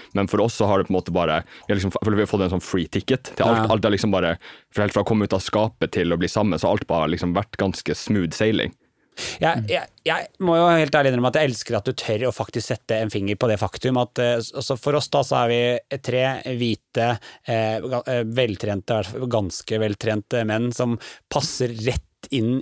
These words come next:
Speaker 2: i bilderamma for hva de som er litt kritiske til homofile, men som prøver å være positive, ønsker å se.
Speaker 1: Mm.
Speaker 2: Sånn at, eh, når du er på en måte, eh, hvit, basic, gay, eh, fyr som rører litt på deg, så er du jo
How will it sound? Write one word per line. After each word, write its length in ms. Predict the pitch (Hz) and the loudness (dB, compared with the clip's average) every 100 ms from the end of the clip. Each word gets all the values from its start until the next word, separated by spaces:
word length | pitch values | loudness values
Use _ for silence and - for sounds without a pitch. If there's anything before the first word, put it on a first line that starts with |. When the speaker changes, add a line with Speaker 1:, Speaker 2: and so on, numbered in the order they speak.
| - | -2
Speaker 2:
i 140 | 123 | -4
bilderamma 640 | 113 131 107 98 90 92 104 | 0 -2 0 0 0 0 -2
for 160 | - 120 | -2 0
hva 220 | 107 110 | 2 2
de 140 | 113 98 | 0 -2
som 220 | 95 113 113 | -2 -4 -2
er 120 | 113 | -2
litt 140 | 117 - | -4 -6
kritiske 480 | 104 95 101 - | -4 -4 -4 -8
til 140 | - 117 | -6 -2
homofile, 480 | 120 113 98 101 120 - - _ - | -2 -2 -2 0 -2 -4 -18 _ -4
men 160 | 117 | -2
som 80 | 107 | 0
prøver 220 | 120 113 | 0 2
å 20 | 104 | 2
være 100 | 104 | 0
positive, 360 | 113 - 110 | -4 -2 0
ønsker 300 | 123 98 113 | 0 -2 -4
å 20 | 127 | 0
se. 140 | 160 127 104 | 0 0 0
Speaker 1:
Mm. 220 | 113 101 101 - | 2 2 -2 -6
Speaker 2:
Sånn 140 | 127 | -4
at, 140 | 131 139 | 0 2
eh, 140 | 139 - | 2 2
når 180 | 147 131 | -2 0
du 60 | 131 | 2
er 220 | 117 101 | 2 2
på 80 | 117 | 0
en 60 | 127 | 0
måte, 320 | 110 - 110 110 107 | -2 0 0 2 0
eh, 240 | - 117 107 104 104 - | -2 -2 -2 -2 -6 -8
hvit, 460 | 101 101 104 - 104 | -4 -2 -2 -4 -4
basic, 460 | 101 90 - 104 107 | -2 -2 -4 -6 -6
gay, 400 | 98 95 98 98 | -4 -2 -2 -4
eh, 380 | 101 - 110 104 | -6 -4 -4 -4
fyr 240 | 98 135 143 | -4 -2 -2
som 160 | 120 113 | -2 -2
rører 320 | 113 113 98 | 0 2 2
litt 100 | 92 | -2
på 120 | - 139 | 0 0
deg, 80 | 147 | 0
så 160 | - 131 120 95 | 0 0 2 0
er 60 | |
du 40 | |
jo 80 | 104 | 2